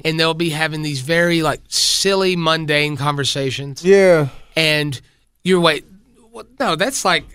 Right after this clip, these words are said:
Speaker 1: th-, there's not a, that's a script running, you know? That's a, that's a, they would say that if anybody walked by or whatever."
Speaker 2: Yeah, and you go walk down Main Street.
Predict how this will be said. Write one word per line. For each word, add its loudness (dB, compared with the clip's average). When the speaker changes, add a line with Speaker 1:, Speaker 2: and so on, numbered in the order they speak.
Speaker 1:
th-, -8
there's -2
not 2
a, 0
that's -2
a 0
script 0
running, -2
you -4
know? -2
That's -2
a, -6
that's -4
a, -4
they 0
would -2
say 0
that 0
if -6
anybody -2
walked -6
by -8
or -2
whatever." -2
Speaker 2:
Yeah, 4
and 2
you 0
go 2
walk 6
down 4
Main 4
Street. 4